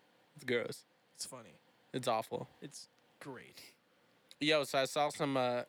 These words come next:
Speaker 1: I found out one of my neighbors. Not, not a neighbor.
Speaker 2: Has an OnlyFans?
Speaker 1: Yeah.
Speaker 2: Yeah, I know. You told me.
Speaker 1: But she recently posted that she bought a car. <laughs>
Speaker 2: Oh, that one.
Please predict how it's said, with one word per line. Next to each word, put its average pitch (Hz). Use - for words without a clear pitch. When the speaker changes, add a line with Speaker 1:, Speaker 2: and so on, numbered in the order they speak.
Speaker 1:
I 143
found 220
out 190
one 190
of 190
my 165
neighbors. 123
Not, 220
not 247
a 180
neighbor. 123
Speaker 2:
Has 170
an 156
OnlyFans? 147
Speaker 1:
Yeah. 143
Speaker 2:
Yeah, 139
I 151
know. 127
You 151
told 127
me. 135
Speaker 1:
But 170
she -
recently 190
posted 139
that 123
she -
bought 135
a 120
car. 117
<laughs> -
Speaker 2:
Oh, 196
that 175
one. 135